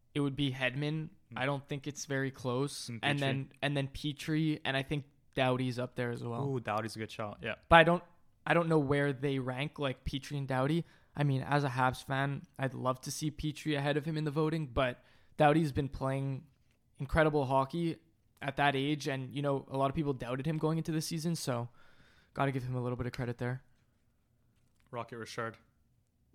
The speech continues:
Speaker 1: It's gotta be my fantasy boy, Austin Matthews. <laughs> No, I don't know.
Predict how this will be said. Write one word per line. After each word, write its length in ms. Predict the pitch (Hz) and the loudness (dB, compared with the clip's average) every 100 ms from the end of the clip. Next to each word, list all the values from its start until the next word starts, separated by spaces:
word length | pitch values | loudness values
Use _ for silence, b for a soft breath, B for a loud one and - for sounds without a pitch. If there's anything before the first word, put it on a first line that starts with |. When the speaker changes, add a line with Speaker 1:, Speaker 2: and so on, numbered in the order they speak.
| - - - - _ _ - _ _ _ _ _ _ _ | -20 -20 -20 -20 _ _ -20 _ _ _ _ _ _ _
Speaker 1:
It's 80 | |
gotta 140 | - 139 | -4 -2
be 80 | 135 | -2
my 160 | 131 | -4
fantasy 460 | - 117 135 131 127 | -6 -6 -6 -6 -8
boy, 220 | 117 117 | -8 -6
Austin 320 | 117 120 113 | -6 -6 -10
Matthews. 560 | 110 120 135 117 120 - | -8 -8 -8 -12 -12 -8
<laughs> 500 | - 143 - - 143 | -4 -6 -6 -18 -6
No, 80 | - | 4
I 140 | 135 139 | 6 6
don't 140 | 135 | 4
know. 200 | 120 120 | -2 -6